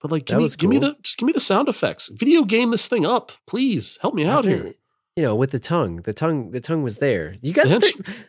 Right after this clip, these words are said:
Speaker 2: listen, people. There's Easter eggs. We, he's gonna come around
Speaker 1: Yeah.
Speaker 2: by the end of this thing.
Speaker 1: The henchmen are a three, right?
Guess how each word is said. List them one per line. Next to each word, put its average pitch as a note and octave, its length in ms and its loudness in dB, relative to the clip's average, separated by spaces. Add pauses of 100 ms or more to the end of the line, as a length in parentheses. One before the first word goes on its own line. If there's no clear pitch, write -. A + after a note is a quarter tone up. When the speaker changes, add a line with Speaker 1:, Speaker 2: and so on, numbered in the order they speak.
(160)
Speaker 2:
listen, D#3 280 2
people. G2 500 -8 (420)
There's F3 180 0
Easter C3 320 0
eggs. F2 280 -8
We, D3 80 -2
he's G3+ 240 -4
gonna G3+ 140 4
come D3+ 180 -2
around C#3 100 2
Speaker 1:
Yeah. C3 80 2
Speaker 2:
by G2 80 -2
the G2 100 -2
end G2 80 -4
of F#2 60 -8
this F2 160 -10
thing. E2 240 -14 (560)
Speaker 1:
The C#3 60 0
henchmen G#3 340 4
are C#3 100 6
a A#2+ 60 4
three, G#2 300 -4
right? A2+ 280 -2